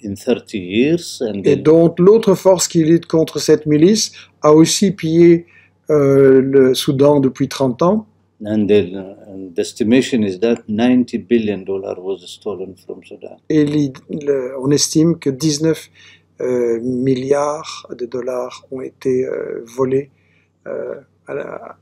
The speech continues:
Speaker 2: à la population.
Speaker 1: And Sudan have a lot of resources, and probably one of the decisions that Sudan should go to civil war is to make sure uh, uh, Chinese influence, other influence to be reduced.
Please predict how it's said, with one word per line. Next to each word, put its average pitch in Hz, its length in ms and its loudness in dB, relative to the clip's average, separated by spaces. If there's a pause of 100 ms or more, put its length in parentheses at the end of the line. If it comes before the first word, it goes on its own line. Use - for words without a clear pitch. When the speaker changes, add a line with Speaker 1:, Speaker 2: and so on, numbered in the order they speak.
(360)
Speaker 2:
à 127 60 -10
la 123 80 -2
population. - 520 -10 (360)
Speaker 1:
And 120 240 2
Sudan 147 460 0
have 120 180 0
a 113 80 2
lot 120 240 0
of 107 140 -6
resources, 135 680 -4
and 117 220 -2
probably 117 640 -2
one 110 260 0
of 104 200 -6
the 104 100 -2
decisions 101 600 -8
that 101 120 -8
Sudan 107 400 -4
should - 260 -14
go 107 140 -4
to 101 160 -14
civil 95 300 -6
war 101 360 -2 (560)
is 120 240 -2
to - 140 -8
make 113 240 -2
sure 170 420 2 (360)
uh, 127 40 2
uh, 113 520 0 (260)
Chinese 113 680 0
influence, 110 580 -4
other 107 300 -4
influence 104 640 -8
to - 120 -14
be 98 160 -4
reduced. 92 520 -6